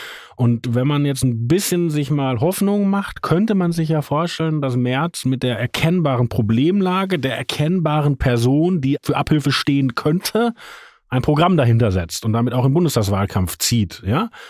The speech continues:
Wobei das natürlich, es ist Ländersache, also man müsste dann halt so ein Ding machen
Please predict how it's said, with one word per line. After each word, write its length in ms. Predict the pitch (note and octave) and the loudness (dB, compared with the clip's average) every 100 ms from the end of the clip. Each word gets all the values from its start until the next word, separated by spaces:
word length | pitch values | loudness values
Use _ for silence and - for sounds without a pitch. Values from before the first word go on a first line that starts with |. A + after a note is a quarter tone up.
| - | -20
Wobei 200 | - G2+ | -6 -2
das 160 | A#2+ - | 0 0
natürlich, 340 | A#2 C#3 D3+ | 0 0 0
es 100 | G2+ | -2
ist 220 | - C#3+ C#3 | -2 -2 0
Ländersache, 540 | C#3 D#3 C#3+ D3+ D3+ | 0 0 0 -2 -2
also 120 | C3 | -2
man 140 | B2+ A#2+ | 0 0
müsste 240 | C3+ C#3 | -2 -2
dann 180 | B2 A#2+ | 0 0
halt 140 | A#2+ | 2
so 80 | A#2+ | 0
ein 80 | A2 | 0
Ding 160 | A#2+ | 0
machen 400 | B2 A#2+ B2+ A2 | 0 0 -2 -4